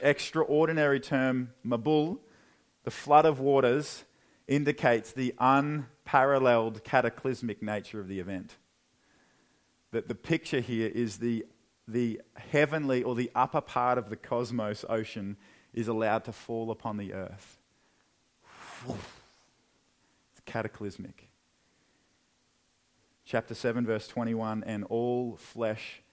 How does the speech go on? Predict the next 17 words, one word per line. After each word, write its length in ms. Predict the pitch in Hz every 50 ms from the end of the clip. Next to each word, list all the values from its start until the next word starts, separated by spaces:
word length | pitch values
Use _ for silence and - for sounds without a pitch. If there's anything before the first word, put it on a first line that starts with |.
| _ _ _ _ - 92
died 640 | 87 107 98 101 98 95 85 85 92 90 98 101 - _ _ -
that 180 | 107 98 95
moved 340 | 101 101 104 104 101 90 -
on 100 | 98 98
the 120 | 92 90
earth." 400 | 90 90 87 92 98 - - - _ _ _ _ _ _ _ _ _ _ _ _ _ _ _ _ _ _ _ _ _ -
Birds, 640 | 98 104 110 110 110 113 113 113 104 - - - - _ -
livestock, 800 | 101 101 101 104 107 110 104 - - - 123 110 110 - _ -
beasts, 560 | 104 107 107 104 - - - - - - - - -
all 500 | - 113 113 120 120 120 123 123 123 113 104
swarming 500 | 113 - - - 127 123 120 117 117 107
creatures 400 | - - 123 110 107 - 120 - 117
that 100 | 107 -
swarm 280 | - - 117 113 113
on 120 | 117 110 110
the 140 | 107 104
earth, 280 | 98 98 95 104 -